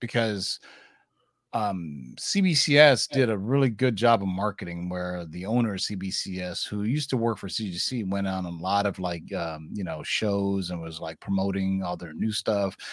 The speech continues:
And the one thing they did differently than, than C G C was, uh, signature verification, meaning that, um, if you had a signed book, but nobody witnessed it, they would use some type of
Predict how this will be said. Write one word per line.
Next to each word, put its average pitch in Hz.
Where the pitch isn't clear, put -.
And 98
the 101
one 147
thing 147
they 135
did 123
differently 120
than, 101
than 92
C 117
G 104
C 143
was, 90
uh, 92
signature 127
verification, 80
meaning 98
that, 87
um, 82
if 95
you 117
had 110
a -
signed 135
book, 117
but 98
nobody 120
witnessed 113
it, 123
they 101
would 101
use 113
some 120
type 113
of 101